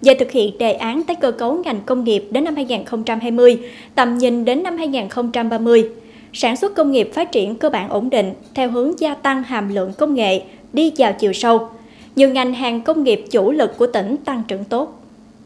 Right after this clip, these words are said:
Mục tiêu cụ thể đến năm hai nghìn không trăm hai mươi lăm, tỷ trọng ngành công nghiệp đạt ít nhất hai mươi phần trăm trong G R D P của tỉnh. Độ tăng trưởng ngành công nghiệp đạt bình quân chín phẩy tám phần trăm một năm. Trong đó, công nghiệp chế biến đạt chín phẩy năm phần trăm một năm.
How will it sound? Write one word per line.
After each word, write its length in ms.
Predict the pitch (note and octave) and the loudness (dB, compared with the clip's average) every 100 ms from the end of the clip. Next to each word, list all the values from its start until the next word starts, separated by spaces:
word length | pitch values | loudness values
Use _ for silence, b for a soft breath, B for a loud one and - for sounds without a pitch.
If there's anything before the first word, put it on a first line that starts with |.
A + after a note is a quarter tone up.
| - - B B B B B - | -20 -20 B B B B B 2
Mục 140 | B3+ C4 | 2 4
tiêu 120 | E4 | -2
cụ 200 | E4 A#3 | 2 2
thể 340 | A3+ B3 G#3+ C4 | 2 0 0 0
đến 160 | D#4 | 0
năm 120 | E4+ D#4 | -2 -4
hai 100 | C#4 | -4
nghìn 240 | B3+ G#3+ | -4 -4
không 220 | B3+ A#3+ | -6 -4
trăm 180 | B3 A#3 | -2 -2
hai 80 | A#3+ | -2
mươi 120 | A#3 | 0
lăm, 200 | A#3+ A#3 A3 B B | 2 0 -4 B B
tỷ 200 | A#3+ A3+ | 0 0
trọng 320 | - B3 G#3+ | 0 -2 0
ngành 200 | B3 A3 | -2 -2
công 240 | A3+ D4+ C4+ | -2 -2 0
nghiệp 220 | A3+ G3+ | 0 -2
đạt 200 | - G#3 G3 | -4 -4 -2
ít 220 | E4+ - | -4 -4
nhất 220 | D#4+ G#4 | -6 -4
hai 120 | D#4 C4+ | -4 -2
mươi 120 | C4 | -2
phần 220 | B3+ G3+ G3+ | -2 -6 0
trăm 220 | A#3+ A#3 A3+ | 0 0 -2
trong 220 | B3 A#3 | -2 -2
G 160 | A3+ C4+ C4 B3 | 0 2 2 0
R 40 | A3+ G3+ | -2 -2
D 20 | A3 | 0
P 180 | A#3 A3 | -2 -2
của 100 | A3 | -4
tỉnh. 280 | A3+ G3+ D4+ B B B B - | -2 -2 -4 B B B B 2
Độ 120 | B3+ | 2
tăng 220 | C4+ E4 | 4 -2
trưởng 280 | D4+ G#3+ C4+ | 0 0 0
ngành 180 | C#4 A3 | -4 -2
công 200 | C#4 B3+ | -2 0
nghiệp 220 | A3 G3+ | -2 -2
đạt 200 | A3 G#3 | -4 -2
bình 180 | A#3 G#3+ | -4 -2
quân 200 | C4 C4 | -2 -2
chín 220 | B3+ C#4 | -2 -6
phẩy 140 | F#4 B3 | -2 -4
tám 220 | B3+ C#4+ | -2 -2
phần 160 | C#4 G3+ | -4 -2
trăm 180 | A#3 | -2
một 160 | A3 G3 | -2 -2
năm. 180 | A3+ A3+ - - B B B B | 0 0 -2 -20 B B B B
Trong 160 | C4 B3 | -2 0
đó, 200 | A#3 D#4 | 0 0
công 240 | E4+ C#4+ | 0 0
nghiệp 160 | B3 G3+ | 0 0
chế 100 | C4 | 0
biến 280 | B3+ B3 E4+ | 0 -2 0
đạt 240 | A#3 F#3+ | -2 -4
chín 160 | - E4 | -6 -2
phẩy 100 | C#4 | -2
năm 160 | C4+ B3+ | -2 -2
phần 180 | A#3 | -4
trăm 180 | F#3+ G#3+ | -4 -4
một 180 | G#3 G3+ | -4 -2
năm. 180 | A3+ | -2